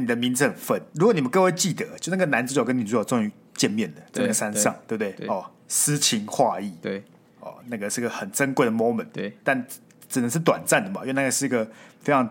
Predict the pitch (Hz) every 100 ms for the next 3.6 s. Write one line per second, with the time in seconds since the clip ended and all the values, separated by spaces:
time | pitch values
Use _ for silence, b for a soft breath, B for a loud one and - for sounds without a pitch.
0 | - 92 92 - 107 - 95 101 165 151
1 | 143 104 104 113 143 120 117 127 110 95
2 | 202 - 165 135 151 151 156 160 160 151
3 | 135 160 110 95 82